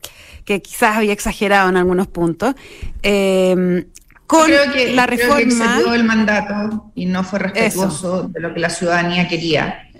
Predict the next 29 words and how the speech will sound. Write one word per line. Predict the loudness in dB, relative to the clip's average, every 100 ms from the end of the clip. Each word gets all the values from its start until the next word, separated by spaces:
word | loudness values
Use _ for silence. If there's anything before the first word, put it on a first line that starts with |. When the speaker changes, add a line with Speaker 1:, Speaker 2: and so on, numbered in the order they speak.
| -20 -8
Speaker 1:
Eso. | -2 2
Speaker 2:
Eh, | 0 0
cuando | -2 -2
ustedes | -2 0 4
miran, | 6 4 4 2 4 2 0 -6
eh, | -4 -4 -4 -6 -8 -10
y | -4
hacen | 0 2 2 2
una | 2
revisión | 0 -2 -4 -2 0 2
en, | 0 -2 -4 -6
en, | -6 -4 -2 -4 -6 -8
en | -4 0
Google, | 0 2 -2 -4 -10 -10
que | -8
es | -4
tan, | -2 -2 -2 -4 -4 -10 _ -10
eh, | -8 -6 -4
importante | -2 -2 0 2 2
hoy | 2
día, | 2 2
¿no? | 0
Que |
nos | -2 -2
apoya | 0 2 2
tanto | 2 0 0 -2
en | -2
tantas | 0 -2 -2
cosas, | -2 -2 -2 -4